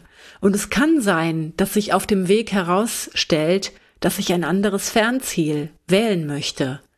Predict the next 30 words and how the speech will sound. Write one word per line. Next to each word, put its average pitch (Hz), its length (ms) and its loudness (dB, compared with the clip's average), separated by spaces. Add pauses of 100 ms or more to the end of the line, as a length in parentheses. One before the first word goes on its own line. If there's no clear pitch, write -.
(640)
Und 208 240 -2
wie 202 180 0
wertvoll 226 520 2
ist 185 220 -4
diese 220 200 2
Erkenntnis? 180 1000 -4 (640)
Und 220 180 2
wie 233 100 4
scheiße 262 640 2
wäre 165 360 2
es, 180 460 0 (200)
wenn 202 140 4
du 220 120 0
ein 196 300 -2
festes - 640 0
Fernziel 220 680 2
für 175 200 0
dich 190 200 0
definierst, 180 880 0 (460)
du 214 140 6
machst 220 260 0
eine 247 100 4
riesen 277 260 4
Gewaltanstrengung 196 1000 2
über 190 160 2
Jahre, 208 440 2
um 196 120 0
dahin 202 280 2
zu 208 120 -2
kommen 185 480 0